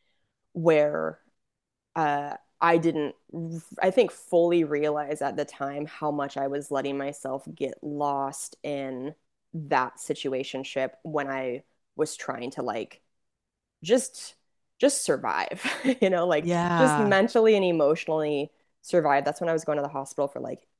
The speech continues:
Speaker 1: eight to ten hours a day. Uh, my mom was catatonic for long periods of time. We were told back then that she maybe had six weeks to live. And so I think when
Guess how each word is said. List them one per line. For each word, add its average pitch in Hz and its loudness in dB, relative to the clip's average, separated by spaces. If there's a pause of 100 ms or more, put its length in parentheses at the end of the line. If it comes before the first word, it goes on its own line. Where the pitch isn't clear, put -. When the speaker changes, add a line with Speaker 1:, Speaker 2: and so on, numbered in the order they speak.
Speaker 1:
eight 139 -4
to 147 -10
ten 139 -8
hours 135 -8
a 143 -8
day. 113 -4 (600)
Uh, 120 -4 (420)
my 143 -2
mom 131 -4
was 127 -8 (280)
catatonic 175 -2
for - -4
long 165 2
periods 160 0
of 147 -8
time. 143 -4 (440)
We 147 -4
were 139 -4
told 143 -4
back 135 -8
then 139 -6
that 135 -14 (240)
she - -10
maybe 135 -2
had 131 -8
six - -6
weeks 135 -8
to 135 -6
live. 131 -4 (640)
And 170 2
so 165 2
I 156 0
think - -4
when 151 0